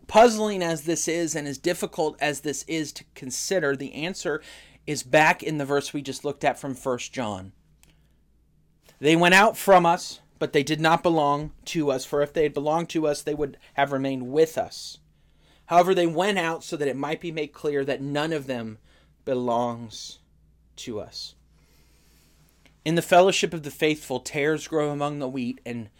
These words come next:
goats mingle among the sheep, and you can't always tell which is which until the time of testing. Often it takes time to discern who's true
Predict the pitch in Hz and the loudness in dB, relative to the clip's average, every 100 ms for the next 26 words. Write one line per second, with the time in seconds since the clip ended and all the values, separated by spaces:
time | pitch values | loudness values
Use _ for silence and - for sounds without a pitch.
0 | _ _ - 147 170 - 135 147 143 143 | _ _ -2 0 0 -4 -10 -6 -6 -2
1 | 143 143 135 135 135 123 - 139 135 - | -2 -2 -6 -6 -6 -8 -8 -8 -8 -10
2 | 127 135 - 156 160 - 165 151 139 - | -10 -10 -8 -6 -6 -4 -4 -4 -8 -6
3 | - 147 123 110 _ _ - 147 143 - | -2 0 -2 -6 _ _ -12 -10 -8 -12
4 | - 139 123 120 120 117 - - - _ | -12 -10 -8 -8 -6 -6 -6 -10 -10 _
5 | _ _ _ _ _ _ _ _ _ _ | _ _ _ _ _ _ _ _ _ _
6 | - 120 139 131 - 123 120 107 - 117 | -14 -4 -2 -2 -4 -4 -4 -8 -4 -4
7 | - - - _ _ _ _ _ _ _ | -4 -16 -20 _ _ _ _ _ _ _
8 | _ _ _ _ _ _ _ _ - - | _ _ _ _ _ _ _ _ -4 0
9 | 143 151 139 165 143 - 143 139 139 123 | 0 -2 -6 -4 -4 -2 -2 -2 -4 -6
10 | - - 151 143 123 113 135 - - 156 | -6 -4 -2 -2 -4 -6 -8 -8 -8 -4
11 | 151 131 107 | -2 -2 -6